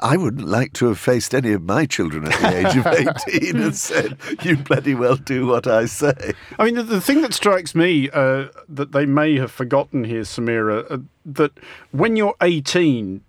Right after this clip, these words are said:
Speaker 3: twenty just seems an eternity away.
Speaker 2: Yeah.
Speaker 3: When, when you get to a certain point, which I will confess to having reached, where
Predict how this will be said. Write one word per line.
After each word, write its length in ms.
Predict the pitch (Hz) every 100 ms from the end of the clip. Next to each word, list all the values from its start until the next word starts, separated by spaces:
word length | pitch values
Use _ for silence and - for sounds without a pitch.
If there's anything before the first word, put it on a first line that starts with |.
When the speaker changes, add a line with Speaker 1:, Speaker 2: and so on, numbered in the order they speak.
| - -
Speaker 3:
twenty 640 | - 180 185 143 139 117
just 280 | - 135 -
seems 480 | - 135 127 113 - -
an 280 | 139 135 131
eternity 840 | 131 - 156 151 135 117 90 90 -
away. 340 | - 113 117 214
Speaker 2:
Yeah. 240 | 220 208 196
Speaker 3:
When, 120 | 170
when 80 | 175
you 100 | 170
get 220 | 151 214 -
to 140 | 175
a 40 | 151
certain 400 | 165 156 135 127
point, 340 | 151 135 -
which 260 | 135 123 -
I 120 | 127
will 100 | 123
confess 440 | 120 123 - 131 -
to 120 | 127
having 300 | 127 123 123
reached, 320 | 127 123 -
where 240 | 127 120